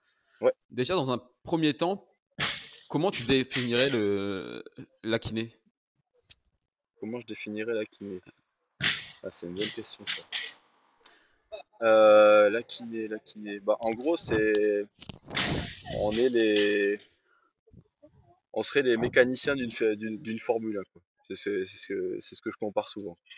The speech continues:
Speaker 2: <laughs> Ok.
Speaker 1: On est les mécanos et on essaie de voir si, si tout va bien, si tout est accordé, si, si tout est huilé, et cetera, et cetera, et de pas non plus se concentrer que sur une seule articulation, mais sur le fonctionnement de tout entre elles aussi.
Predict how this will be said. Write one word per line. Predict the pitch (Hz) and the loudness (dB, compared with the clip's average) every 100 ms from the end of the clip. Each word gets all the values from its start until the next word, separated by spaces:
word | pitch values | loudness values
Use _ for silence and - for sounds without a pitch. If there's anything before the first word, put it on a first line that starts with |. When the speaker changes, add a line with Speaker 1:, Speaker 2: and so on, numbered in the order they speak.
| - | -16
Speaker 2:
<laughs> | 139 - | -12 -6
Ok. | 135 - 117 | -6 -6 -6
Speaker 1:
On | 107 104 | -4 -2
est | |
les | 110 | -2
mécanos | 113 120 120 117 131 139 143 117 | -2 2 4 4 4 4 6 4
et | |
on | 107 | 2
essaie | 110 123 | -2 -2
de | 113 | -2
voir | 113 127 | 2 2
si, | - 113 107 104 | 2 -6 -6 -6
si | - | -10
tout | - 117 | -4 2
va | 113 | 2
bien, | 110 117 127 | 4 2 0
si | - 107 | -4 -10
tout | 120 113 | -12 -10
est | 107 | 0
accordé, | 107 - 110 113 120 123 127 | 0 2 0 2 2 2 0
si, | - 104 107 107 107 _ _ - - - - | -4 -10 -10 -10 -12 _ _ -18 -18 -16 -10
si | - | -8
tout | 120 131 - | -8 -6 -4
est | |
huilé, | 120 120 123 127 135 139 135 | -2 -2 0 2 4 4 2
et | 123 | 0
cetera, | 117 - 113 | -4 0 2
et | - | 0
cetera, | 113 117 117 139 143 139 - | 0 2 6 8 6 4 0
et | 101 | -2
de | 110 | 0
pas | - 113 | 2 2
non | 113 | 0
plus | - 127 | -8 -10
se | - | -8
concentrer | 113 110 113 120 | -2 0 0 0
que | 117 | -2
sur | - 113 - | 2 0 0
une | 113 | -4
seule | - 120 | 0 2
articulation, | 110 - - 113 107 - 139 | 2 -2 -6 0 0 0 -2
mais | 127 | -2
sur | - 113 | -2 0
le | 107 | 0
fonctionnement | 101 117 - 117 123 127 | -2 -4 -4 0 0 0
de | 110 104 104 - | 0 0 0 -4
tout | 123 | -4
entre | 120 - 107 | -4 0 -2
elles | 95 | -2
aussi. | - | -8